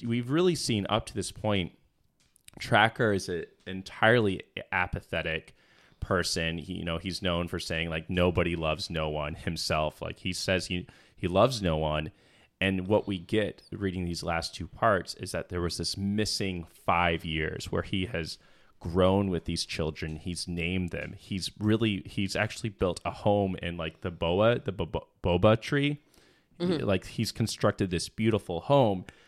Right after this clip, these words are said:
Speaker 1: and that's all reminiscent. So he hasn't gone back to that. And so we just learn about it through him reminiscing,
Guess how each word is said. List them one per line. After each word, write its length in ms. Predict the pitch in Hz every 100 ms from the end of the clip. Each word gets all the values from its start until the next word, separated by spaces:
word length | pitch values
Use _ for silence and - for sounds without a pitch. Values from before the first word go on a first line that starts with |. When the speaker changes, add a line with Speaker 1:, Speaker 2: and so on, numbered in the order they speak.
| _ _ _
Speaker 1:
and 340 | 113 107 101 90 _ -
that's 220 | 113 110
all 320 | - 117 127
reminiscent. 840 | 101 98 95 87 104 120 101 82 -
So 180 | -
he 160 | 87 98
hasn't 400 | - 95 98 90
gone 240 | 85 82 80
back 280 | 90 92 -
to 160 | -
that. 320 | 82 73 76 - _ _ _ _ _
And 180 | - 95
so 120 | -
we 140 | 92 95
just 280 | 92 - -
learn 340 | 85 90 92
about 300 | 85 82 80
it 140 | 82
through 180 | - 87
him 300 | 78 92 85
reminiscing, 800 | 82 80 82 139 - 87 76 80